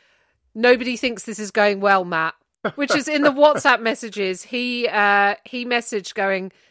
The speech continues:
to George Osborne going, "Testing's going well." <laughs> And George Osborne replied, "Nobody thinks the testing is going well, Matt."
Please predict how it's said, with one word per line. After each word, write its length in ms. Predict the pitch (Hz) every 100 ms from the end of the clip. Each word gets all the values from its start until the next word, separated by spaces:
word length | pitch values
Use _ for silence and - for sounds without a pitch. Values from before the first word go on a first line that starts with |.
| -
to 100 | 202
George 300 | 220 214 196
Osborne 380 | 202 - 196
going, 260 | 180 180 180 -
"Testing's 480 | 233 214 - 202 -
going 260 | 190 190
well." 360 | 180 180 180 175
<laughs> 60 | 208
And 140 | 196
George 360 | - - 285 254
Osborne 380 | 240 240 220 196
replied, 400 | 180 202 190 170 _ _ -
"Nobody 600 | 208 220 233 233 220 220
thinks 340 | - 220 -
the 80 | -
testing 480 | 185 202 185 - 185
is 120 | 180
going 340 | - 180 190 180
well, 200 | 175 190
Matt." 260 | 190 175